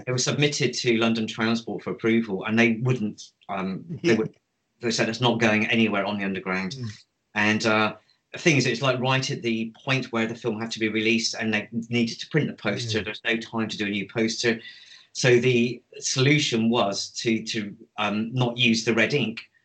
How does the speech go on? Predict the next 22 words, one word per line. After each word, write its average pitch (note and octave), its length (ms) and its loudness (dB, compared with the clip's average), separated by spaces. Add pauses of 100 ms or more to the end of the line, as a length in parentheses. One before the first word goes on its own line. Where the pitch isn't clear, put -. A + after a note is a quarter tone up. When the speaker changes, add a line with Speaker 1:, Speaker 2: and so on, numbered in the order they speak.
(200)
Speaker 1:
o-, G2 60 -6 (140)
on G#2+ 100 -2
the, G#2 80 -2 (140)
on A2 260 -4
a G#2+ 80 -4 (260)
full A#2 200 0
colour G#2+ 180 0
process. C#3+ 480 0
So A#2 80 4
literally, A2 580 0 (240)
it A#2+ 80 -4
was, A#2+ 140 -4
it B2+ 160 -6
became B2 260 2
a A2+ 80 6
green, A2+ 540 4 (260)
a A2 80 -6
green G#2+ 260 2
poster, F#2+ 540 -6 (460)
and, G#2+ 260 0
Speaker 2:
Yeah. C#3+ 280 2
Speaker 1:
uh, - 20 -6